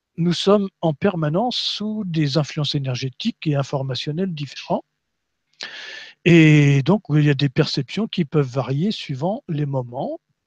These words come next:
et donc aussi suivant les lieux. Ce qui est important de retenir,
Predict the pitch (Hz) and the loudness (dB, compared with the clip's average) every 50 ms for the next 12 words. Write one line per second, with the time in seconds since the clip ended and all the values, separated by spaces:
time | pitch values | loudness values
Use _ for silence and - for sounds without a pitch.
0 | _ _ _ _ _ _ _ - 147 135 147 143 - - 120 - - - 170 - | _ _ _ _ _ _ _ -8 -6 -2 -2 -4 -4 -4 -8 -8 -8 -10 -10 -10
1 | - - 131 127 156 165 165 165 160 143 131 110 107 _ _ _ _ _ _ _ | -8 -8 -6 -6 -4 -2 0 0 -2 -2 -6 -10 -14 _ _ _ _ _ _ _
2 | _ _ _ _ _ - - _ - - - _ _ _ _ _ _ _ _ _ | _ _ _ _ _ -20 -20 _ -20 -20 -20 _ _ _ _ _ _ _ _ _
3 | _ _ _ _ _ _ _ _ _ _ _ _ _ _ _ - - - 196 185 | _ _ _ _ _ _ _ _ _ _ _ _ _ _ _ -6 0 2 4 4
4 | 165 185 170 - - 190 175 170 180 160 - 202 190 190 185 170 160 147 143 | 6 4 4 4 4 2 4 4 2 2 4 4 6 8 8 8 6 6 4